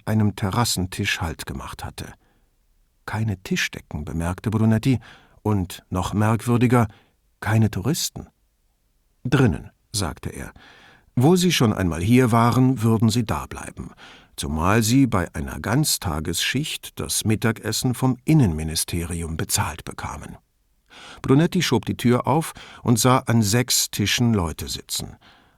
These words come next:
Luca, der Inhaber, kam gerade aus der Küche und blieb wie vom Donner gerührt stehen,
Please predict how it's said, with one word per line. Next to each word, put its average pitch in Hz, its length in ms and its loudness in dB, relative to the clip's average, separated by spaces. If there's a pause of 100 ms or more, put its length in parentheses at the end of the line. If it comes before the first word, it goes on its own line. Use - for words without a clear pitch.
(140)
Luca, 131 380 4
der 117 240 0
Inhaber, 123 500 4
kam 160 220 4
gerade 123 400 2
aus 104 160 -4
der 98 120 -4
Küche 135 360 -2
und 117 140 0
blieb 135 260 0
wie 131 140 2
vom 117 260 -2
Donner 123 320 4
gerührt 80 440 -4
stehen, 113 440 0